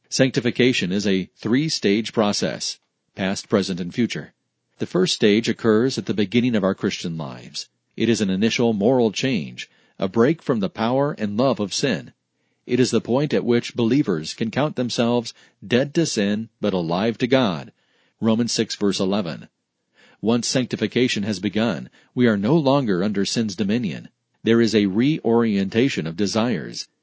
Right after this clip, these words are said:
and we develop a love of righteousness. Paul calls it slavery to righteousness. Romans six verses seventeen and eighteen.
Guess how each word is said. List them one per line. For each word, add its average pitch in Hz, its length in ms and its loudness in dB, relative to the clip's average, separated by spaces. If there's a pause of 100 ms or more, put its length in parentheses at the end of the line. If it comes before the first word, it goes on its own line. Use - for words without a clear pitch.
(140)
and 113 160 -2
we 127 100 2
develop 120 420 0
a 95 40 -2
love 101 240 -2
of 92 140 -4
righteousness. 101 680 -4 (600)
Paul 165 260 0
calls 117 340 2
it 120 160 0 (120)
slavery 98 600 -2
to - 120 -4
righteousness. 98 760 -2 (360)
Romans 110 340 0
six - 460 -4
verses 101 320 0
seventeen 107 480 -4
and 92 80 -4
eighteen. 95 500 -6